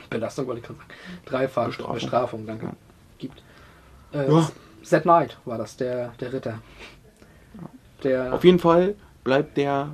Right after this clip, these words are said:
Speaker 2: ukrainische Superstar Andrei Shevchenko richtig cool.
Speaker 1: Was ein perfekt geschossener Elfmeter.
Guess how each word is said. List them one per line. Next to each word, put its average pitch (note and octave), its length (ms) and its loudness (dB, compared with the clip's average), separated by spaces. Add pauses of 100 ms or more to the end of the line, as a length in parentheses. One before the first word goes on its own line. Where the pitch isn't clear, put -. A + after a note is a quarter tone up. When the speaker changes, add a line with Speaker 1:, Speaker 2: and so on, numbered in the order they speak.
Speaker 2:
ukrainische D3 800 -2
Superstar D#3+ 680 -4
Andrei D#3 320 -6
Shevchenko D3+ 680 -6 (160)
richtig - 420 -12 (100)
cool. G3 260 2 (300)
Speaker 1:
Was - 400 0
ein D#3 360 -2 (140)
perfekt - 680 -4 (360)
geschossener D#3 480 2
Elfmeter. A#2+ 340 -8